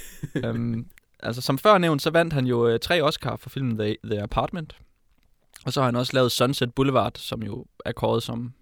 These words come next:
en af verdens bedste film ever nogensinde. Double Indemnity, Lost Weekend, Ace in the Hole, Stalag sytten, Sabrina. Rimelig kendte film. Øhm, og alle sammen gode film, vil jeg også sige. Og så har jeg ellers bevæget mig ud på nogle, for mig at se, mindre kendte film.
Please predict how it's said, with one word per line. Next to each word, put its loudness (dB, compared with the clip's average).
en -4
af -6
verdens -6
bedste -8
film -8
ever -6
nogensinde. -4
Double 4
Indemnity, 0
Lost -2
Weekend, -4
Ace -4
in -4
the -2
Hole, -2
Stalag -2
sytten, -4
Sabrina. -6
Rimelig -2
kendte -8
film. -10
Øhm, -14
og 0
alle 0
sammen 0
gode -2
film, -10
vil -16
jeg -14
også -16
sige. -16
Og -6
så 0
har 4
jeg 6
ellers 0
bevæget 2
mig 2
ud 2
på -4
nogle, -2
for -4
mig 4
at -4
se, -2
mindre -2
kendte -8
film. -10